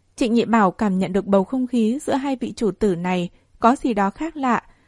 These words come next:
nên vội vàng chạy nhanh như hai chân được bôi mỡ. Triệu Tôn ngừng lại một lát rồi cúi đầu tiến đến bên tai nàng. "A Thất để thứ kia trên bàn,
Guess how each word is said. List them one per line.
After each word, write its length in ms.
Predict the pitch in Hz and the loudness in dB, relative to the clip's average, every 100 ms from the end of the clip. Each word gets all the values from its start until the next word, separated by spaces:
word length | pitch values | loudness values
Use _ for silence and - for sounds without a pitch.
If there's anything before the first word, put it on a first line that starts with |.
| _ | _
nên 280 | 240 247 240 | 0 2 2
vội 160 | 240 - | 0 -2
vàng 300 | 208 190 190 | -2 -2 -2
chạy 180 | - 220 | -4 -2
nhanh 320 | 254 262 247 - _ - | -4 -4 -6 -12 _ -4
như 200 | 254 247 | 0 0
hai 200 | 240 247 | 0 -4
chân 320 | - 254 233 | -2 0 0
được 160 | 214 - | -2 0
bôi 160 | 247 | -2
mỡ. 340 | 233 233 262 330 _ _ _ _ _ _ _ _ - | 0 -2 -2 -6 _ _ _ _ _ _ _ _ 4
Triệu 160 | 262 | 4
Tôn 300 | 220 285 277 | 6 4 4
ngừng 180 | 262 214 | 2 2
lại 140 | 214 | 2
một 120 | 208 196 | 2 2
lát 320 | 208 285 - | 0 -2 0
rồi 180 | 240 208 | 2 2
cúi 220 | 226 254 | 0 0
đầu 280 | 233 208 190 - | 2 2 2 0
tiến 200 | 220 214 | 2 4
đến 280 | 208 202 240 | 4 2 0
bên 180 | 285 254 | 0 0
tai 220 | 254 247 | 0 0
nàng. 320 | 220 202 180 185 _ _ _ _ _ _ _ _ _ _ _ _ _ _ _ - | 0 0 -2 -8 _ _ _ _ _ _ _ _ _ _ _ _ _ _ _ 0
"A 220 | 247 247 | 4 4
Thất 280 | 233 285 311 - | 4 -2 -4 2
để 200 | 226 185 | 2 2
thứ 180 | 214 214 | 0 0
kia 180 | 277 269 | 0 0
trên 280 | - 262 233 | 2 0 2
bàn, 300 | 202 185 | 2 2